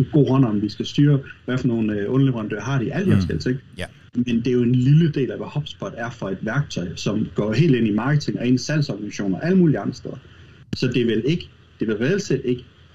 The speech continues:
Speaker 1: øh, den privacy-ansvarlige, den G D P R-ansvarliges job at lave Excel for, hvordan vi kommer ud af HubSpot, og hvor, hvor skal vi sende, og hvad for et nyt system.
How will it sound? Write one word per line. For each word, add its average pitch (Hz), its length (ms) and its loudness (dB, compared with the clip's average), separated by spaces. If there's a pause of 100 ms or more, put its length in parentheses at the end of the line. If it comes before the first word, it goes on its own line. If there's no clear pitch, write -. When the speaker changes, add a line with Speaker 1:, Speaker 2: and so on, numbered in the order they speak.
(340)
Speaker 1:
øh, 107 240 -2
den 101 220 -2
privacy-ansvarlige, 107 1000 -2 (220)
den - 80 -2
G - 80 -4
D 113 140 -2
P - 40 -6
R-ansvarliges 120 800 -2 (180)
job 147 140 2 (280)
at 113 260 -2
lave 156 340 2 (360)
Excel - 580 -10
for, 123 80 -4
hvordan 117 280 2
vi 131 40 4
kommer 131 200 4
ud 123 60 4
af 110 60 -2
HubSpot, 127 300 -4
og 98 60 -6
hvor, 110 280 -4
hvor 139 200 2
skal 104 200 -6
vi 98 200 -4
sende, 131 280 0
og 110 40 -10
hvad 120 120 -4
for 123 100 -6
et 104 60 -2
nyt 110 120 0
system. 156 340 -2